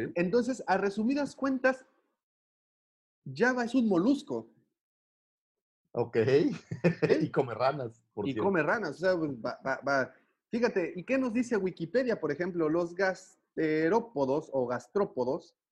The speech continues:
Speaker 1: también llamados univalvos, constituyen la clase más extensa de la familia de los moluscos.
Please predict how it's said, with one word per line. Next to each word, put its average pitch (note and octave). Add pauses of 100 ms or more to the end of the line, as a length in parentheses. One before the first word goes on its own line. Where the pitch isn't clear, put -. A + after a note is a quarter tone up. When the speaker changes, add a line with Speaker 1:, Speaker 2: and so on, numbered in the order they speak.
(360)
Speaker 1:
también B2+
llamados D3+
univalvos, E3+ (920)
constituyen G#3
la D3+
clase F#3
más E3+
extensa F3+ (360)
de B2+
la B2
familia E3
de B2+
los A#2
moluscos. B2